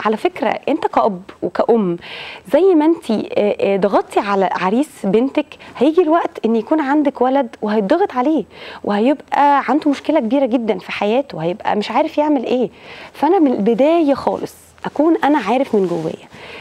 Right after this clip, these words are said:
ايه الحاجات الاساسية اللي انا اطلبها من، آه، من العريس اللي جاي، آه، لبنتي. وانا كعريس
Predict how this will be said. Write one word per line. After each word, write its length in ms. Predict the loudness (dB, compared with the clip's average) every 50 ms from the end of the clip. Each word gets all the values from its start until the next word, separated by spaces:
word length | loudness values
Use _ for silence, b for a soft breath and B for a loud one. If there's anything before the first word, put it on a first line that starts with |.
| B B 0
ايه 60 | 0
الحاجات 400 | 0 0 -2 0 2 2 2 2
الاساسية 500 | 0 -2 -2 -2 -2 0 2 2 2 2
اللي 120 | 2 2
انا 140 | 2 2 0
اطلبها 440 | 0 0 0 0 0 0 0 0 2
من، 320 | 2 2 2 2 0 0 -2 0
آه، 340 | 0 2 2 0 0 0
من 180 | 0 2 2 2
العريس 480 | 0 -2 -2 0 0 0 0 -2 -4 -4
اللي 180 | -2 0 0
جاي، 360 | 0 0 0 2 0 0 0 0 0 2
آه، 40 | 2
لبنتي. 520 | 2 2 2 2 2 0 0 0 -2 -2 -2 B B B B B B B B 0
وانا 340 | 2 2 4 4 4 4 2
كعريس 580 | 2 2 0 0 2 0 2 2 2 0 0